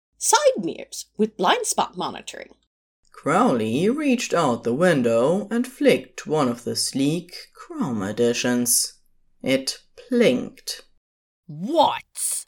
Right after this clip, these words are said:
Speaker 3: a blind spot?
Speaker 1: I suppose I should have expected that.
Speaker 3: And what?
Speaker 2: Crowley twisted the key in the ignition.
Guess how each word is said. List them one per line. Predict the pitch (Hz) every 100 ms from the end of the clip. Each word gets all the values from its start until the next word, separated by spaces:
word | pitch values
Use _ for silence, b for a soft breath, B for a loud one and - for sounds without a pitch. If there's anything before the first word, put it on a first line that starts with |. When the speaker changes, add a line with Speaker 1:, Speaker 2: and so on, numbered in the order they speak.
| _ -
Speaker 3:
a | 226
blind | 190 233 233 220 185 143 135
spot? | - - - 175 120 107 _ - - _ _ _ _ _ _ _ -
Speaker 1:
I | 214
suppose | - 214 247 196
I | 160
should | - 165
have | 117
expected | - - 139 - -
that. | - - _ _ _ _ _ _ _ _ -
Speaker 3:
And | 214 208 190 160 151 175
what? | 320 277 123 - - - _ _ _ _
Speaker 2:
Crowley | - - 139 208 120 95 120 196
twisted | - - 311 269 214 208
the | 208
key | 202 - 220 120 110
in | 117 147
the | 185
ignition. | 226 262 311 226 - - - -